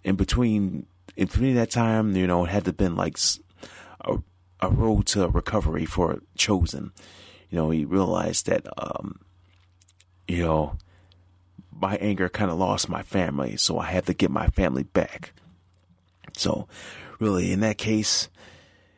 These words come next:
you know, all this time, like, throughout my life, you know, I always was angry, always feel like I, I had to be alone. But, you know, that's the worst, that's the worst thing you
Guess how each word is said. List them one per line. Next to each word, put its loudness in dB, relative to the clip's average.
you 0
know, 0
all 2
this 0
time, 0
like, -2
throughout 2
my -4
life, 0
you -2
know, 2
I 2
always 2
was 0
angry, 0
always 0
feel 0
like 0
I, -8
I -4
had -4
to -6
be 2
alone. 0
But, -2
you 2
know, -2
that's 2
the 0
worst, 2
that's 2
the 0
worst 0
thing 0
you -6